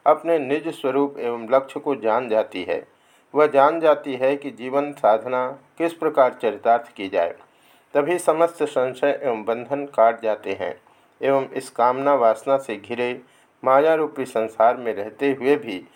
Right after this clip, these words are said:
व्यक्ति जीवन मुक्त हो जाता है। तब माया महामाया रूप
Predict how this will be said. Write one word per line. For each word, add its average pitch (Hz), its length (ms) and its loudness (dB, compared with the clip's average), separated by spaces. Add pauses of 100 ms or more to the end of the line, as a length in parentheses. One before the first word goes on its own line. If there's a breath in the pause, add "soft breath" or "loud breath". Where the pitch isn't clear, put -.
(340 soft breath)
व्यक्ति 156 400 0
जीवन 127 380 0
मुक्त 131 380 -6
हो 110 80 0
जाता 98 340 0
है। 87 260 -4 (580 soft breath)
तब 160 120 4
माया 143 440 4
महामाया 123 580 0
रूप 127 260 -8